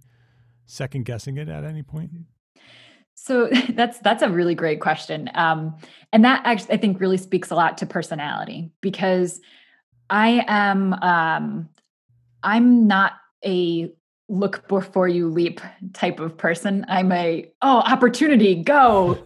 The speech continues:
Speaker 1: <laughs>
Speaker 2: and then figure everything else out along the way. Uh, versus my husband, who is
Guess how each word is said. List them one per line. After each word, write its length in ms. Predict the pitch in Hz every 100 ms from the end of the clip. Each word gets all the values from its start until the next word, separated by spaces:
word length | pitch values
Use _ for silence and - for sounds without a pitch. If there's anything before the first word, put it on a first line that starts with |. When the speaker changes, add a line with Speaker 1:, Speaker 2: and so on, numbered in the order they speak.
| 135
Speaker 1:
<laughs> 40 | -
Speaker 2:
and 160 | 220
then 240 | 226 220 214
figure 240 | 226 202
everything 360 | 202 202 208 196
else 240 | 190 202
out 280 | 196 180 185
along 320 | 196 190 185 175
the 80 |
way. 360 | 165 160 202 226 - - - - - -
Uh, 260 | 196 175 180
versus 440 | 220 208 - 185
my 100 | 156
husband, 420 | 151 208 180 156
who 120 | 160 170
is 340 | 156 156 -